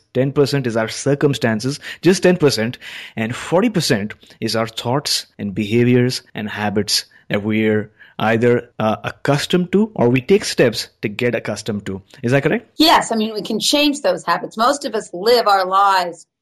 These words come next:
Speaker 2: so habitually, but what we want to do is take the steps to change those habits.
Speaker 1: Got it. Now, let's take a few steps back here. I was wa-, watching one of your wonderful keynote speeches, and on there, you shared that the root cause of unhappiness, unhappiness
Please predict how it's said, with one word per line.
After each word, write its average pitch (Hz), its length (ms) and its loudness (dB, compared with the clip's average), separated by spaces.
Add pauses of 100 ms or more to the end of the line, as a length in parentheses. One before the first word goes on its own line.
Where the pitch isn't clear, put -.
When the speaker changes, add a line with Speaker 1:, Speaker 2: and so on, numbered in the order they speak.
(120)
Speaker 2:
so 247 360 2
habitually, 175 500 -6
but 160 160 -12 (200)
what 180 240 -4
we 262 80 -2
want 240 180 -2
to 185 60 -4
do 170 160 -8
is - 100 -10
take - 220 -6
the 160 60 -10
steps 151 300 -8
to 147 60 -16
change 165 360 -4
those - 200 -14
habits. - 300 -14
Speaker 1:
Got 104 200 2
it. 98 220 -8 (240)
Now, 180 300 2
let's 165 320 0
take 214 160 0
a 208 40 4
few 190 200 0
steps 160 260 0
back 113 300 0
here. 113 280 0
I 113 60 0
was 127 160 2
wa-, 131 240 -2
watching 131 380 0
one 127 160 2
of - 120 -4
your 113 300 2
wonderful 117 480 0
keynote 123 400 0
speeches, 117 540 0
and 117 100 0
on 165 160 0
there, 123 280 4 (220)
you 131 140 0
shared 160 480 2
that 139 280 0
the 123 100 -2
root 170 240 0
cause 156 240 4
of 151 220 0
unhappiness, 127 760 -2 (200)
unhappiness 135 720 2